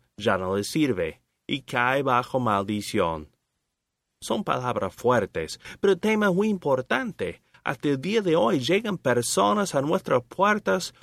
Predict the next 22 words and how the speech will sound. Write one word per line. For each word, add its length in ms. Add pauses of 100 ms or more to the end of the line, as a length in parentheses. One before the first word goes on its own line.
(100)
ofreciendo 840 (220)
otra 500
revelación. 1040 (1400)
Yo 180
les 240
tengo 300
una 160
lástima. 720 (720)
Viendo 520
esta 240
palabra 500
de 80
Pablo, 580 (260)
están 360
buscando 760
la 140
maldición 840
de 120
Dios 680 (500)
sin 240
darse 400
cuenta. 720